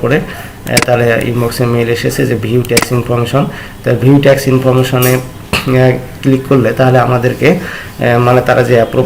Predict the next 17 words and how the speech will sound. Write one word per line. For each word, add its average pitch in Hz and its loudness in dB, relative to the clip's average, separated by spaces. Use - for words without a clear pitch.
করেছে 123 0
তাহলে 120 2
সেটা 117 -4
দেখিয়ে 113 0
দিবে। 117 -2
এই 135 2
যে, 117 2
আহ, - -4
ভিউ 117 -2
ট্যাক্স 113 -2
ইনফরমেশনে 120 -2
গেলে, 120 0
আহ, - -4
তাহলে 117 2
আমরা 113 2
এই - -2
যে 113 -2